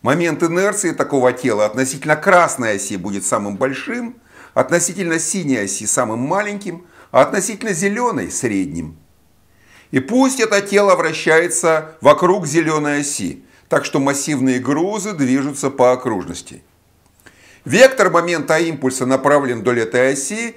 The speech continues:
и он не может меняться по закону сохранения момента импульса. Момент импульса создается в основном тяжелыми грузами. И из закона сохранения следует, что и дальше тяжелые грузы всегда будут вращаться вблизи той же окружности,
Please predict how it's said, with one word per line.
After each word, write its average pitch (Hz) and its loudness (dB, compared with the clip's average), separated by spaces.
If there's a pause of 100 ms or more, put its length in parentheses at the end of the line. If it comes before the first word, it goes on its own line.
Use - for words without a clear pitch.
(200)
и 131 0
он 233 2
не 220 -4
может 196 -2
меняться 156 0 (180)
по 139 4
закону 214 2
сохранения 165 0
момента 120 -2
импульса. 90 -8 (880)
Момент 143 0
импульса 233 0
создается 160 4
в 127 -2
основном 143 -2
тяжелыми 156 0
грузами. 85 -6 (280)
И 127 4
из 151 2
закона 190 2
сохранения 208 0
следует, 151 0 (180)
что - -4
и 269 0
дальше 185 0 (120)
тяжелые 180 2
грузы 220 -2
всегда 185 2
будут 170 0
вращаться 147 0
вблизи 131 0
той 208 -4
же 202 0
окружности, 110 -2